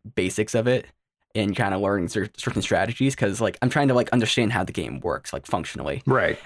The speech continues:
Speaker 1: And it, it's like, the thing I like about the game is not playing just the game itself, but kind of the so-, social part to it. 'Cause if, I don't know if you've ever played to it, p-, played the game, Langell, but there's a big social aspect to it 'cause you're trying to get trades,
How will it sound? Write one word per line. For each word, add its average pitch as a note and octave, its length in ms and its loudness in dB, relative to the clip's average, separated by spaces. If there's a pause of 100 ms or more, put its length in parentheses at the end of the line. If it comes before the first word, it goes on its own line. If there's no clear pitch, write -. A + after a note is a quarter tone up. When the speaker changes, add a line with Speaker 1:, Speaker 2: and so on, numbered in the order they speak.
(160)
Speaker 1:
And F#2 460 -2 (800)
it, - 180 -2
it's B2+ 220 -2
like, A2+ 360 4 (840)
the C3 120 0
thing C#3+ 260 4
I B2 100 4
like A2 340 2
about D3+ 200 2
the D#3+ 60 -4
game D#3 360 2
is A2+ 320 0 (140)
not C3 400 2
playing A#2 540 4
just G#2 200 -2
the G#2+ 60 0
game G2+ 220 2
itself, G2 480 2
but - 240 0
kind A2 160 2
of G#2 80 0
the G#2 80 0
so-, A#2 180 0
social A#2 440 0
part - 320 -2
to G#2+ 140 -2
it. - 140 -6
'Cause D2+ 360 -4 (520)
if, - 260 -2
I C3 80 2
don't C#3 120 4
know C3+ 80 6
if - 140 -2
you've A#2+ 140 4
ever G2+ 160 2
played G#2 300 2
to E3 120 0
it, A#3+ 160 -2 (300)
p-, A2 120 -4
played A#2+ 200 2
the B2+ 60 2
game, C#3 380 2
Langell, C#3+ 520 0
but A2 260 2
there's B2 320 0
a A2+ 40 -8
big C3+ 340 2
social A#2 400 0
aspect C3+ 380 0
to D#3+ 80 0
it D#3 100 2
'cause A#2 140 -6
you're G#2+ 60 2
trying C3+ 320 2
to C3+ 60 0
get - 220 0
trades, G2+ 540 0